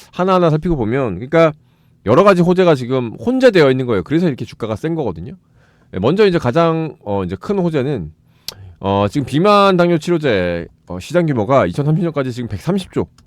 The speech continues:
어마어마한 지금 성장을 보여주고 있는데, 여기에 지금 임팩트시 랩 같은 경우는 이제 유한양하고 개발하는 게 임상을 진행하고 있죠. 근데 또 먹는 치료제를 개발하는 데 있어서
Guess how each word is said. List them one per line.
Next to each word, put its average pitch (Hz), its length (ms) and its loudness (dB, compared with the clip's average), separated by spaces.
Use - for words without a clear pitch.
어마어마한 175 640 2
지금 117 220 -14
성장을 147 320 -8
보여주고 110 400 -10
있는데, 85 480 -10
여기에 180 260 0
지금 160 460 -4
임팩트시 170 300 -4
랩 156 100 0
같은 147 240 -6
경우는 147 560 -2
이제 104 200 -6
유한양하고 147 460 0
개발하는 117 460 -2
게 92 340 -8
임상을 147 300 4
진행하고 131 320 0
있죠. 95 480 -8
근데 202 400 -2
또 110 100 -10
먹는 202 720 2
치료제를 170 520 -2
개발하는 131 480 0
데 117 100 -2
있어서 92 640 -2